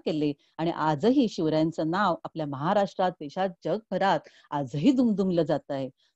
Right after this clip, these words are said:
तसंच बाळांनो तुम्ही सुद्धा तुमचं नाव या वयातच तुम्ही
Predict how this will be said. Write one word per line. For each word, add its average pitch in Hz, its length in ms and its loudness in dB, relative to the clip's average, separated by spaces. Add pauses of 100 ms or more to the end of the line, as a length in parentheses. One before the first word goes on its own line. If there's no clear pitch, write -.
(120)
तसंच 156 260 -6
बाळांनो 160 440 0
तुम्ही 160 380 -2
सुद्धा 170 500 -2 (380)
तुमचं 156 380 0
नाव 196 300 2 (180)
या 156 200 0
वयातच 170 760 0
तुम्ही 170 580 -4